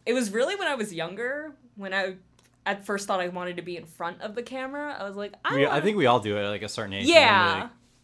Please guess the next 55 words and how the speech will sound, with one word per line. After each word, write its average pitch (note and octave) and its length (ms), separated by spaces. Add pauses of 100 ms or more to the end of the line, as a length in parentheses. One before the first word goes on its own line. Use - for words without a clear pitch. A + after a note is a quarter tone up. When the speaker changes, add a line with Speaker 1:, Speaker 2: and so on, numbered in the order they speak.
(400)
Speaker 1:
I A#3 80
was A#3+ 100
like, A#3+ 340 (280)
"I F4 100
wanna G#4+ 240
be, E4+ 240
like, C#4+ 220
on," C#4 300 (120)
like, A#3+ 140
I C4 80
wanted C#4 340
to C#4 80
be A3 240
in G3+ 160
theater. F#3+ 300
I F#3+ 80
did G#3+ 200
theater G3 300
in F3 60
high E3 180
school F3 480
Speaker 2:
Mm-hmm. D#3+ 120
Speaker 1:
and D#3+ 220
a F3+ 60
little E3 220
bit, E3+ 360
like, D3+ 280
early E3 260
on. D#3+ 400 (680)
Um, F#3+ 560 (600)
but G#3+ 140
then C#4+ 160
I C#4+ 140
was, A#3+ 200 (140)
I A#3+ 60
was B3 100
kinda D4 200
thinking, G#3+ 420
I A#3+ 400
s-, C#4+ 200
didn't C#4 340
really F4+ 200
start A3 260
getting G#3 240
total, F#3 440
I B3 100
just, - 320
I've G#3 180
loved G#3 220
T G#3+ 160
V F#3 420
my D4 120
whole D#4 140
Speaker 2:
Mm-hmm. D4+ 80
Speaker 1:
life. D#4 420